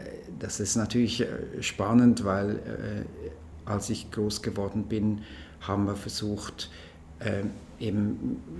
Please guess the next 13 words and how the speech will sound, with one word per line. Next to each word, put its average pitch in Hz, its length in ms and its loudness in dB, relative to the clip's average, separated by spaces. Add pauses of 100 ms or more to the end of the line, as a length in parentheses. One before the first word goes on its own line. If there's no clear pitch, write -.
(140)
so - 200 -4
in, 104 280 2
in 107 200 2
Bands 113 800 4
oder 110 320 0
Formationen 113 840 6
un-, 110 320 -2
uns, 104 400 0
uns 110 260 0
zu 113 120 2
entwickeln. 110 520 2
Und 104 460 0
ich - 160 -10